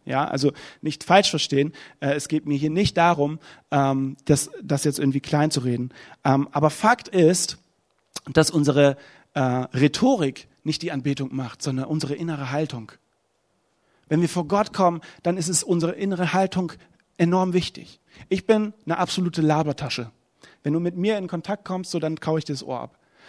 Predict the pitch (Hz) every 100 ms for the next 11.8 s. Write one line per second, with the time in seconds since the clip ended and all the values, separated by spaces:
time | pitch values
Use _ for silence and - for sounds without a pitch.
0 | - - 147 240 196 - 180 190 190 185
1 | 175 175 170 165 180 233 208 - 185 180
2 | 170 165 151 156 143 131 139 127 135 220
3 | 240 240 226 - - - - 202 277 262
4 | 233 247 269 - - 220 226 233 269 269
5 | - 302 320 302 277 277 277 247 247 302
6 | 330 220 175 135 - - - 196 269 262
7 | - 277 277 240 285 262 240 285 339 277
8 | 226 214 170 269 240 - 156 147 160 208
9 | 160 135 151 190 139 139 - 190 - 185
10 | 165 156 160 196 160 139 208 202 151 156
11 | 143 135 135 180 - - 151 120